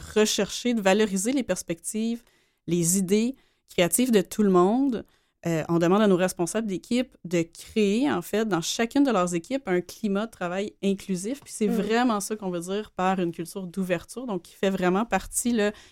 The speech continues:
Speaker 1: puis vous l'avez peut-être vu, là, justement, dans notre, dans nos, nos énoncés de culture sur notre
Speaker 2: Mhm.
Speaker 1: site web, entre autres, là. Euh, on est convaincus, nous, qu'avec cette ouverture-là, on va, euh, améliorer, en fait, la qualité de nos décisions.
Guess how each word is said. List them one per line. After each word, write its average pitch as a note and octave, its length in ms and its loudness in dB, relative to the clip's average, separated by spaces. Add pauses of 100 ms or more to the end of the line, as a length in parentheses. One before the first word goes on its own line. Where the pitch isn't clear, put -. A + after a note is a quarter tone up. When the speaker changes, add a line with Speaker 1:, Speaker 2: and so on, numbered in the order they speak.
(120)
Speaker 1:
puis F3+ 220 -4
vous F3 160 -8
l'avez F3 200 -2
peut-être F3+ 340 0
vu, F#3+ 200 -6
là, F#3+ 140 -2
justement, F3+ 400 -2
dans F#3 100 2
notre, D#3 420 -6
dans D#3 120 -8
nos, D3+ 260 -8
nos D#3+ 160 -6
énoncés F3+ 380 0
de G#3 60 -4
culture A#3 380 0
sur - 120 -4
notre B3 180 2
Speaker 2:
Mhm. A3+ 60 -2
Speaker 1:
site - 200 -4
web, G#3 180 2
entre E3+ 300 0
autres, C#4 160 0
là. C4 140 2 (540)
Euh, D#3+ 720 2 (140)
on F3 200 4
est F#3+ 160 0
convaincus, B3+ 800 4
nous, A#3 320 4
qu'avec F#3+ 560 -2
cette G3 240 -2
ouverture-là, G#3 720 -2 (500)
on E3+ 200 4
va, G3 520 2
euh, E3 220 -2
améliorer, G3+ 420 2
en C4 60 2
fait, C4 100 -6
la F3+ 80 -2
qualité G3+ 320 -2
de C#4 60 2
nos C4 80 4
décisions. G3 640 -2